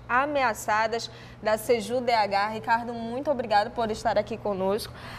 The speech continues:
Aqui no, no estado do Pará, de uma forma geral, nós temos oito casos, são trinta e nove pessoas que participam desse programa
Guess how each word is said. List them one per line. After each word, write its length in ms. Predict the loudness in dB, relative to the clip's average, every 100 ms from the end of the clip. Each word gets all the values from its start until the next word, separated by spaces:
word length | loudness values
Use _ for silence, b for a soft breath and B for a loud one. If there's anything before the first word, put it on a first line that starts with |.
| B
Aqui 260 | 6 8
no, 320 | 6 6 4 2
no 120 | 4
estado 540 | 4 4 10 12 12 8
do 140 | 4
Pará, 320 | 8 10 10
de 80 | 8
uma 160 | 4 2
forma 280 | 2 2 0
geral, 400 | 2 4 4 4 B B
nós 220 | 0 2
temos 460 | 4 4 4 0 -4 -2 6
oito 460 | 8 8 4 -6
casos, 600 | -4 0 4 4 2 -6
são 300 | -8 -8 -8 -10 -6
trinta 360 | -4 -2 -2 -4
e 40 |
nove 360 | -2 -2 -2 -4
pessoas 520 | -8 -6 -4 -4 -4
que 120 | -8
participam 920 | -2 -2 -2 -10 -8 -6 -4 -2 -4 -4
desse 240 | -6 -4
programa 480 | 0 2 2 0